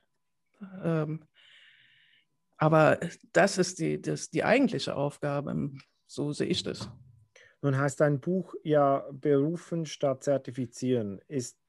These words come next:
Speaker 2: das das, was du mit Berufen meinst? Du hast gesagt, man muss lernen, ein gutes Leben zu führen. Jetzt hast du diese Perspektive, wie schaffe ich es, sinnerfüllt,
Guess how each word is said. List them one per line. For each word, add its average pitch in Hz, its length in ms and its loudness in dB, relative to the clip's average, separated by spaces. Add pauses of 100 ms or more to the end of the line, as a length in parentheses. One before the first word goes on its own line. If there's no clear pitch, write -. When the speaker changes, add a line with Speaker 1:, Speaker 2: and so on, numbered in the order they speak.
Speaker 2:
das 147 360 -2
das, 151 280 0
was 147 200 -2
du 151 120 -6
mit 139 260 -4
Berufen 135 580 -2
meinst? 113 420 -6
Du 127 60 -2
hast 120 140 -6
gesagt, 120 440 -4 (500)
man 127 180 0
muss 131 360 -4
lernen, 135 420 -2
ein 131 120 -2
gutes 139 380 -8
Leben 143 300 0
zu 151 140 -8
führen. 135 320 -4
Jetzt 123 200 -2
hast 123 160 -6
du 131 60 -4
diese 123 260 -4
Perspektive, 123 920 -4
wie 120 100 -4
schaffe 127 340 -2
ich 127 100 -8
es, 127 200 -4
sinnerfüllt, 131 760 -4